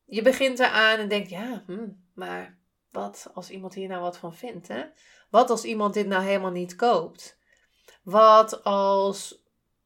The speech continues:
ja, het niet helemaal perfect is?" Maar als, en puntje bij paaltje, dan doe je het niet. Dan ga je niet zeggen in je stories wat voor toffe training je hebt. Dan ga je niet zeggen in je stories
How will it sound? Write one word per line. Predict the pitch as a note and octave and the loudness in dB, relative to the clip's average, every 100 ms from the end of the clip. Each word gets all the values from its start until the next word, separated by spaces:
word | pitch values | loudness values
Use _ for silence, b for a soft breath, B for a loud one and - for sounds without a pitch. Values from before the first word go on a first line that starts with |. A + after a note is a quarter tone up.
| _ - | _ -6
ja, | F#3 | -4
het | F#3 | -4
niet | G#3 G3+ | -4 -2
helemaal | G#3 G3 | 0 -2
perfect | F#3+ F#3 - C4 - | -2 -4 -4 -8 -8
is?" | - F3+ - | -16 -16 -2
Maar | A3 A#3 | -2 0
als, | A3+ A3 - | -4 -4 -12
en | - A3 G3+ - | -8 -6 -6 -10
puntje | - D#4 D4+ | -6 -6 2
bij | A3+ G#3+ | 2 6
paaltje, | C#4 D4+ D4+ D#4 F4 B B B B | 8 6 4 0 0 B B B B
dan | G#3 | 4
doe | G#3+ C#4+ | 4 4
je | A#3+ | 2
het | F3 | 0
niet. | D#3+ - - - - _ _ _ _ _ _ _ _ _ _ _ _ _ _ | -4 -12 -14 -18 -20 _ _ _ _ _ _ _ _ _ _ _ _ _ _
Dan | A3+ | 4
ga | A3+ C4 | 8 8
je | C#4+ | 8
niet | C4 B3+ - | 4 -2 4
zeggen | A#3+ A3 G3 F3+ - - _ _ | 4 4 2 2 0 -12 _ _
in | A3+ | -4
je | G#3+ | -2
stories | G#3 - G#3 G3 F#3+ G3 | -2 0 2 2 0 0
wat | G3+ G3 | -2 -2
voor | - G3+ | -6 -4
toffe | G#3+ F3+ - F#3+ F3+ F3+ | -4 -4 -2 0 0 -2
training | A3+ G3 F#3+ F#3 | 2 2 2 -4
je | F3+ | -6
hebt. | E3+ E3 | -6 -6
Dan | F#3 | -6
ga | F3 B3 | 6 8
je | C4 B3 | 8 4
niet | A3+ - | -6 -2
zeggen | A3+ G#3 | -2 -2
in | G3+ | -6
je | G3+ | -6
stories | G3 - G#3 G3 F#3+ - | -4 0 2 2 -2 -6